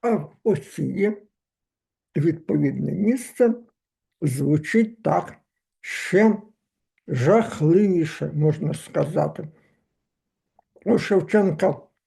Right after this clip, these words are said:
загибель України передана без подробиць, а у Осії сказано таке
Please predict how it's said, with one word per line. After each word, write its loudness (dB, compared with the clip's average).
загибель 4
України -2
передана 0
без -2
подробиць, 0
а 4
у 2
Осії -2
сказано -4
таке -4